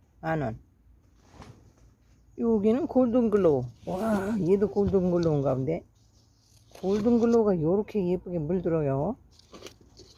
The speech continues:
저 집에 있는 건 파래서 <laughs> 파란 줄 알았어요. 골든글로우.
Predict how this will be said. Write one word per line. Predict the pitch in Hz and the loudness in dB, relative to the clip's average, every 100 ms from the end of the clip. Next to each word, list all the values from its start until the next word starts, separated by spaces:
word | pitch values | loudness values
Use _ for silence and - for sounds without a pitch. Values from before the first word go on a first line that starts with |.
| - | -4
저 | 196 | -2
집에 | 190 190 | -2 -2
있는 | 185 175 | 0 0
건 | 160 - - - - - | -4 -6 -16 -14 -12 -4
파래서 | 226 220 175 - | -2 -2 -4 -4
<laughs> | 233 - _ - _ - - - - - _ | -6 -8 _ -20 _ -20 -20 -20 -20 -20 _
파란 | - 247 202 | -4 0 0
줄 | 165 | 0
알았어요. | 147 135 - - 127 147 - _ _ _ _ - _ _ _ _ _ _ _ _ | 0 -2 -2 -2 -2 -6 -10 _ _ _ _ -20 _ _ _ _ _ _ _ _
골든글로우. | - 180 170 139 139 113 | -8 -4 -2 -2 -2 -2